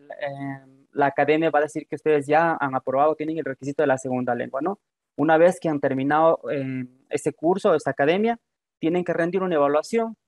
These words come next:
¿sí? Para poder validar sus conocimientos de lengua extranjera, ¿no?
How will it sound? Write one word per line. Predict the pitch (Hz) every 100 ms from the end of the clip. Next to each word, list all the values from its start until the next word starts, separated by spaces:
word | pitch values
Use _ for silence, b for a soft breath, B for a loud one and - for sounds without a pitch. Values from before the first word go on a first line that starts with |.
| _
¿sí? | - 170
Para | - 135 131
poder | 131 131 151 165
validar | - 135 127 123 147 185 196 _ _
sus | - 127
conocimientos | 135 127 - 131 135 139 143
de | 131 123 120
lengua | 120 127 123
extranjera, | - - 117 - - -
¿no? | 160